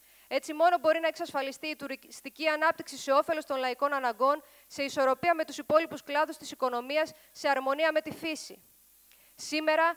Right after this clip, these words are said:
είναι αναγκαίο και επίκαιρο για την εργατική τάξη και το κίνημά της να διαμορφώνει πλαίσιο αιτημάτων που θα συγκρούεται με τη λογική περιαντοχής της οικονομίας. Πλαίσιο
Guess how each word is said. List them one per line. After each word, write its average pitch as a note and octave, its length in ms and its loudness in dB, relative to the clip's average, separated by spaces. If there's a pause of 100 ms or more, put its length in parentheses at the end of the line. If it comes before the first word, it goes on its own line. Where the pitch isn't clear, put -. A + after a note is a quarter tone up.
(260)
είναι D4 200 -2
αναγκαίο D4+ 440 4
και E4 100 -4
επίκαιρο E4 420 0
για D4 120 2
την C#4+ 120 -4
εργατική C4 460 -2
τάξη D#4+ 300 0
και D4 120 -6
το C4+ 100 -4
κίνημά C#4+ 500 -2
της D#4+ 260 -10 (180)
να C4 120 -4
διαμορφώνει C4+ 540 2
πλαίσιο D#4+ 420 2
αιτημάτων D4 640 0 (160)
που - 100 -8
θα D4 120 -2
συγκρούεται D#4+ 480 -2
με D#4 100 -2
τη D#4 80 -10
λογική C#4 440 -2
περιαντοχής D4 600 0
της - 180 -12
οικονομίας. C#4 760 -2 (380)
Πλαίσιο D#4+ 540 4